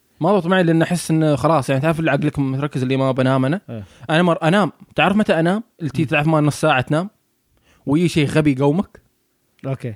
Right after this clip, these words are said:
Speaker 1: يعني تعرف اللي يعني يقومك شيء، يعني واحد يتصيح، آه، مضيف تضربك على الطرف. يعني هذه الأشياء اللي يا أنا راح أنزل، راح أسوي هبوط اضطراري في ال-، <laughs> في الطيارة.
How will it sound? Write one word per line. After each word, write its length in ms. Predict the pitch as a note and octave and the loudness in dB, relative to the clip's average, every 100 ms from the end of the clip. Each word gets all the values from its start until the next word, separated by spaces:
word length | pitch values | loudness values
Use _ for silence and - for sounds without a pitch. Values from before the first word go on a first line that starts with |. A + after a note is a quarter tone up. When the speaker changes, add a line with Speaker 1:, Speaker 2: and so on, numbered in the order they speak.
| - | -4
Speaker 1:
يعني 160 | C3 | 0
تعرف 260 | C3 E3 D3+ | 2 0 0
اللي 300 | C#3+ C3 B2+ | 0 0 -2
يعني 320 | B2+ B2 B2+ | -2 -4 -8
يقومك 340 | C#3 C#3 C3+ C3 | -2 0 0 -2
شيء، 360 | C#3 C3+ A2+ | -4 -4 -6
يعني 180 | A#2+ C3 | -4 0
واحد 280 | C3 B2 B2+ | 0 0 -2
يتصيح، 680 | A#2 - C3 C3 A#2+ - _ _ _ _ _ _ _ _ | -6 -12 -6 -4 -4 -8 _ _ _ _ _ _ _ _
آه، 260 | - B2+ B2+ | -2 0 2
مضيف 360 | C3 C#3 D3+ | 2 2 0
تضربك 340 | B2+ C#3 C#3 C3 | 0 0 0 0
على 120 | B2 | -2
الطرف. 460 | B2+ D3+ C3+ - - | 0 -2 -2 -6 -8
يعني 180 | A#2+ B2+ | -2 0
هذه 120 | D3+ | 0
الأشياء 340 | C#3 B2 E3+ | 0 -2 -2
اللي 240 | C#3 C3 B2+ | -2 -2 0
يا 640 | B2 A#2+ A#2+ A#2+ A#2+ A#2+ A#2 - | 0 2 0 0 0 -2 -4 -4
أنا 160 | C3+ | -4
راح 240 | B2+ C3 - | -2 -2 -4
أنزل، 460 | C#3 D#3 D#3 E3 A3 | -2 0 0 -2 -4
راح 240 | - C3+ C3 | -4 -4 -4
أسوي 180 | C3+ D#3+ | 0 2
هبوط 220 | D3+ D#3 | 2 0
اضطراري 460 | - C3+ D#3+ C#3+ | -2 0 0 0
في 60 | C#3 | -2
ال-، 440 | C#3 E3+ - D3 - - | 0 0 2 -2 -6 -16
<laughs> 200 | - - | -20 -8
في 40 | - | -8
الطيارة. 580 | - C#3+ D#3+ E3+ D3 | -2 0 2 2 0